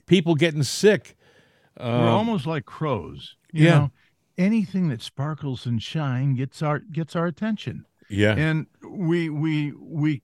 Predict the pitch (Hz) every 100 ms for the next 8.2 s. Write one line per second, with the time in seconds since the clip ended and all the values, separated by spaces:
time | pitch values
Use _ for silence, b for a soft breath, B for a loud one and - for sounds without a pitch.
0 | _ 208 220 185 160 - 180 190 165 156
1 | 131 143 143 147 131 135 135 202 214 -
2 | 90 - b b b b - 135 139 139
3 | 135 - 120 170 247 208 165 131 117 -
4 | 127 107 104 110 117 - _ _ _ _
5 | _ _ - 180 165 131 160 - 131 110
6 | 170 196 165 120 113 - 160 208 240 123
7 | 76 - - _ _ _ - 101 143 143
8 | 127 120